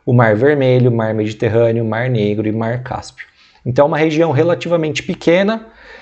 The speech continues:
e que tem pouquíssimos rios perenes. Rio perene é aquele que tem água o ano inteiro, tá? Por ser uma região muito seca, a presença de rios perenes é em pequena quantidade.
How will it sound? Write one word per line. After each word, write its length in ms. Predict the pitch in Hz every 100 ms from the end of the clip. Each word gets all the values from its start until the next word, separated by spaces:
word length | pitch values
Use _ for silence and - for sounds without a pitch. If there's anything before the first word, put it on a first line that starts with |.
| - -
e 120 | 226
que 260 | - - 220
tem 340 | - 220 214
pouquíssimos 1040 | - 226 208 - - 208 - 226 214 196
rios 460 | 135 147 180 165 -
perenes. 1040 | - 175 175 143 123 120 117 117 - - -
Rio 160 | 131
perene 340 | 147 151 135 160
é 40 |
aquele 180 | - 160
que 80 | -
tem 140 | 160
água 280 | 151 151 151
o 100 | 147
ano 140 | 160
inteiro, 580 | 202 208 160 104 98 - _ _ -
tá? 340 | 113 113 - _ _ _ -
Por 160 | 185
ser 200 | 180 180
uma 120 | 165 147
região 340 | 139 127 131
muito 240 | 123 120
seca, 580 | - - 165 - 104 - _ _ _ _ _ _ _ _
a 80 | 123
presença 520 | - 117 113 120 131
de 120 | 123
rios 240 | 110 120 120
perenes 1080 | - 117 104 104 117 127 127 - - - _ _ _ _ _ _ _
é 280 | 131 127 127 143
em 120 | 131
pequena 360 | 135 135 135
quantidade. 580 | 127 131 127 123 101 -